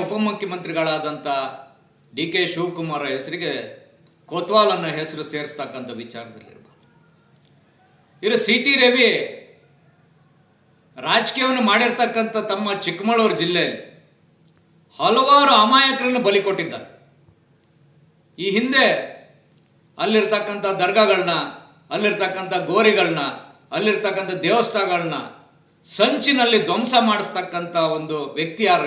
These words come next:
ಇದ್ರೆ ಅದು ಸಿ ಟಿ ರವಿ. ಆ ಇಲ್ಲಿರ್ತಕ್ಕಂಥ, ಹಿಂದೆ ಇದ್ದಿರ್ತಕ್ಕಂಥ ಮಹೇಂದ್ರ ಕುಮಾರ್ ಅಂತ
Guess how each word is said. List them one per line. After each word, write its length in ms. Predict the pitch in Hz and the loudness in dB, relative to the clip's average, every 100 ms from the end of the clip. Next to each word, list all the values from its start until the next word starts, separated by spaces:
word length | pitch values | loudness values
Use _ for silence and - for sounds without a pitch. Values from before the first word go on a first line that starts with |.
| - | -4
ಇದ್ರೆ 180 | - 208 | -6 -6
ಅದು 120 | 156 - | -8 -8
ಸಿ 100 | 151 - | -8 -6
ಟಿ 80 | 143 | -8
ರವಿ. 160 | 110 - - _ _ _ _ _ _ _ _ _ _ _ _ _ _ _ _ _ _ _ _ _ _ _ _ _ | -8 -14 -20 _ _ _ _ _ _ _ _ _ _ _ _ _ _ _ _ _ _ _ _ _ _ _ _ _
ಆ 80 | 160 220 | 0 2
ಇಲ್ಲಿರ್ತಕ್ಕಂಥ, 720 | 247 254 254 262 262 254 254 247 202 - 175 | 2 0 0 -2 -2 -2 2 4 4 2 -4
ಹಿಂದೆ 200 | 226 247 233 | 0 4 4
ಇದ್ದಿರ್ತಕ್ಕಂಥ 640 | 247 247 240 226 226 226 208 185 | 2 0 0 0 -2 0 0 2
ಮಹೇಂದ್ರ 320 | 220 247 247 208 | 2 2 0 0
ಕುಮಾರ್ 240 | 220 214 | 2 2
ಅಂತ 100 | 202 | 0